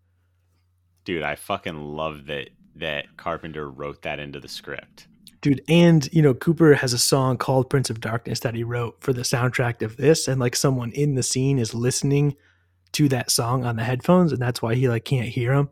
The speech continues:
Speaker 2: and he gets stabbed. So it's just, like, a whole, like, you know, it's kind of like a little love <laughs> homage between the two of them.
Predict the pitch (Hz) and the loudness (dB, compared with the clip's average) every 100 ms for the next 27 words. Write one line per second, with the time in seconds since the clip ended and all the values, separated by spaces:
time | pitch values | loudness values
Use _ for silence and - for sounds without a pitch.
0 | - 123 120 120 - - 113 123 147 - | -4 -6 -6 -4 -6 -4 -4 -4 -6 -10
1 | _ - - - - 226 - 220 202 147 | _ -20 -20 -8 -2 0 0 2 2 0
2 | 135 151 139 123 120 113 - 143 120 - | 0 4 4 2 -2 -4 -4 -2 -4 -2
3 | 170 147 131 123 127 127 117 113 113 110 | 0 0 0 -2 0 0 0 -2 -6 -6
4 | - _ - 151 147 - 120 - - 147 | -14 _ -4 -2 0 -2 -4 -4 -2 -4
5 | - 135 123 135 117 - 107 | -2 -2 -2 -4 -6 -8 -16